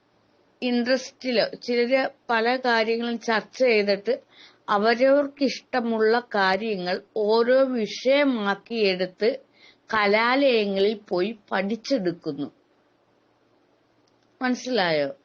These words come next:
ഓരോ കാര്യങ്ങളും കലാലയങ്ങളിൽ പോയി പഠിച്ചെടുക്കുന്നു. കലാലയങ്ങളില് അതിനെക്കുറിച്ചുള്ള ഓരോ വിഷയം,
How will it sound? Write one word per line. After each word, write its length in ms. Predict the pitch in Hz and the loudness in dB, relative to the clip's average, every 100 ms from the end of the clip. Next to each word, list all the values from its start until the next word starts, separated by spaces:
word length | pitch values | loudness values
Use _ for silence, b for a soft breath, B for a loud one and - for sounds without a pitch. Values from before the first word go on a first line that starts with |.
| _ _ _ _ _ _ _ _ _ _ _ _ _ _ _ _ _ - | _ _ _ _ _ _ _ _ _ _ _ _ _ _ _ _ _ 0
ഓരോ 340 | 208 226 262 277 277 | 4 4 4 2 0
കാര്യങ്ങളും 600 | 240 208 214 208 190 160 269 _ | 0 0 -2 -2 -2 -4 -6 _
കലാലയങ്ങളിൽ 880 | 233 208 202 214 233 240 247 247 262 254 220 | -4 0 2 2 2 2 2 0 -2 -2 -2
പോയി 280 | 190 180 214 _ b b b - | 0 0 -4 _ b b b -4
പഠിച്ചെടുക്കുന്നു. 840 | 247 240 233 269 180 165 170 147 - _ - | -2 0 -2 -2 -2 -2 -6 -8 -10 _ -2
കലാലയങ്ങളില് 1160 | 226 208 233 262 285 277 254 214 180 180 175 214 _ - | -2 0 0 2 2 2 2 -2 -2 -2 -2 -4 _ -4
അതിനെക്കുറിച്ചുള്ള 960 | 180 196 220 233 - 254 240 233 190 196 202 | -2 -2 -2 -6 -6 -8 -2 0 2 0 0
ഓരോ 180 | 202 226 | 0 0
വിഷയം, 500 | 214 202 202 196 170 | 0 -4 -6 -6 -6